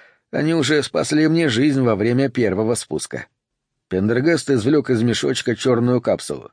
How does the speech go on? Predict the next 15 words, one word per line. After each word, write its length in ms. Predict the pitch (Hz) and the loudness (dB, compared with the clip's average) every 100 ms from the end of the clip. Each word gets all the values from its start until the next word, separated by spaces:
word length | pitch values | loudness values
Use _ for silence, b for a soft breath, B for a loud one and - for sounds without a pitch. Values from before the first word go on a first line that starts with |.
| _ _ _ _ _ _ _ _ | _ _ _ _ _ _ _ _
Бифетамин, 920 | 80 101 127 - 120 123 123 143 95 - _ _ _ | -4 0 2 2 0 0 0 0 -2 -8 _ _ _
известен 600 | - 110 92 104 113 170 139 | -2 0 2 0 0 -2 0
в 40 | |
подземном 440 | 135 104 117 107 98 | -2 0 0 2 2
братстве 420 | 127 139 - 120 | 0 -2 -2 -2
как 240 | 117 113 b b b - | -2 -4 b b b -6
"черная 520 | - 117 107 113 117 | 0 2 2 0 0
красавица". 760 | 113 117 - 139 82 - - - _ _ _ _ _ | 0 -2 -2 -2 -4 -8 -16 -20 _ _ _ _ _
Некоторое 480 | 87 101 98 92 101 | -2 -2 -2 -2 0
время 340 | 104 131 135 127 B B B - | 2 0 0 -4 B B B -6
он 140 | 95 | 0
молча 380 | 123 160 131 135 | 0 0 0 -2
взирал 340 | 104 113 127 | 0 0 2
на 160 | 123 127 | 2 0
капсулу, 600 | 120 92 - 95 95 | 0 -4 -2 0 0